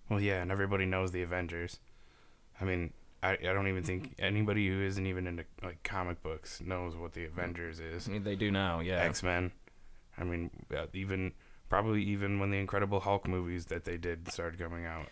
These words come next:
Speaker 1: I mean, there's been so much popularity brought to, like, e-, every corner of
Speaker 2: It, it seems like we're kind of stepping into a golden age of superhero cinema.
Speaker 1: Yeah,
Speaker 2: Um,
Speaker 1: even Watchmen, which
Speaker 2: <clears throat>
Speaker 1: isn't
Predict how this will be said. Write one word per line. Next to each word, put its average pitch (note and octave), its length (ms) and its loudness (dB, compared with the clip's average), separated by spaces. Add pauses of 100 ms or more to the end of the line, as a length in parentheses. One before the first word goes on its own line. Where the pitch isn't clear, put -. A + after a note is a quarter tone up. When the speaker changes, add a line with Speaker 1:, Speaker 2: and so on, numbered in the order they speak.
Speaker 1:
I F2+ 100 -6
mean, E2+ 300 -4
there's F#2 200 0
been F2+ 180 2
so F#2 160 -2
much E2+ 220 -2
popularity F2 580 0
brought E2+ 320 -4
to, E2 240 -4
like, D#2+ 220 -10 (920)
e-, - 280 -2
every F#2 340 0 (140)
corner F2 580 0
of E2 420 -2 (540)
Speaker 2:
It, A2+ 120 -4 (180)
it A2+ 180 0
seems G3 340 4
like G#2+ 280 4
we're G#2+ 200 6
kind G#2+ 220 2
of F2+ 100 0
stepping G2+ 600 2
into G2 480 2
a F#2 60 4
golden F#2+ 400 4
age F2 260 0
of F2+ 80 -2
superhero F2+ 640 2
cinema. D#2+ 540 0 (420)
Speaker 1:
Yeah, F#2 380 0
Speaker 2:
Um, E2+ 260 0
Speaker 1:
even G#2+ 240 2
Watchmen, F2+ 540 -2
which F2 160 0
Speaker 2:
<clears throat> - 0 -
Speaker 1:
isn't F#2+ 420 -2